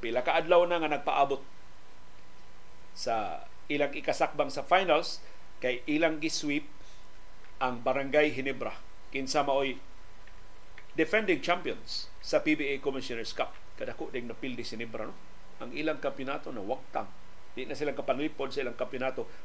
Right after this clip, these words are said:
Human sila gisweep, gisilhigid sila sa San Miguel Beer. Ug ang gibasol sa kapilihan si Ginebra ang ilang <laughs> import nga si Tony Bishop.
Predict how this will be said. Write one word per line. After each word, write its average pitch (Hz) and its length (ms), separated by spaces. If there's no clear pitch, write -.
Human 135 240
sila 127 280
gisweep, 131 480
gisilhigid 143 560
sila 127 280
sa 143 200
San 127 240
Miguel 110 240
Beer. 110 240
Ug 127 120
ang 143 120
gibasol 160 480
sa 147 200
kapilihan 135 480
si 127 80
Ginebra 135 360
ang 127 120
ilang 131 360
<laughs> - 200
import 160 360
nga 151 80
si 147 200
Tony 147 280
Bishop. 147 320